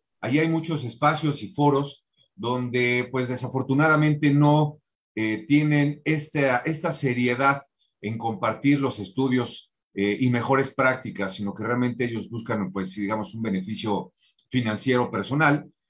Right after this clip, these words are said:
Y ese es uno de los, eh, objetivos, yo creo que nosotros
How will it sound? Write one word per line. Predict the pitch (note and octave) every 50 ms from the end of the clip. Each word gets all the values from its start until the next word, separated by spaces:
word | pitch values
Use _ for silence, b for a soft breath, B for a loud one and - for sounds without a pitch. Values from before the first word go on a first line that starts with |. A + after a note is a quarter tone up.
| _ _ -
Y | - A2+ A#2+ A#2+ B2 C3
ese | C3 F3+ F#3 F#3+
es | G3 - -
uno | F#3+ F#3+ F#3+
de | F3 D3+
los, | C3+ C3+ C3 C3 - -
eh, | - B2+ B2 B2 A#2+ B2 B2 -
objetivos, | - C#3 C3 - - C#3+ - D#3+ E3+ E3 D#3+ C#3+
yo | C#3 D3+ D3
creo | C#3+ D3 D3
que | D3 C#3+
nosotros | B2+ A#2 A2+ C#3 C3+ C3+ C#3 C#3 C3+ - _